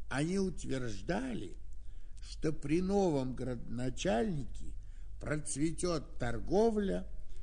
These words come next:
и что под наблюдением квартальных надзирателей возникнут науки и искусство.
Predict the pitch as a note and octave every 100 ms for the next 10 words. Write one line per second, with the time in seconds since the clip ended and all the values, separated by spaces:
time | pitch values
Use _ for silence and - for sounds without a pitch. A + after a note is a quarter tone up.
0 | - - D3+ D3 - E3 D#3+ E3+ D#3 C#3
1 | D#3+ D3+ D3+ D#3 C3+ F3+ G3+ E3 D3 C3
2 | B2 - - - - - - B2+ E3+ D#3+
3 | - C#3 F#3 E3 C#3+ C#3+ C#3 - A#2+ B2+
4 | C#3 G#2+ - B2+ C#3 F#3 G3+ - D3+ D#3
5 | D3+ D3 - - - - - - A2+ D3
6 | A#2 B2+ E3 E3 - C3 C#3 - E2+ F#2+
7 | G#2 C3+ A3+ G#3+ D#2 - - D#3 D3+ -
8 | - - - - - - G#2+ A#2 A#2 G#2
9 | - - G2+ G2 - - - - -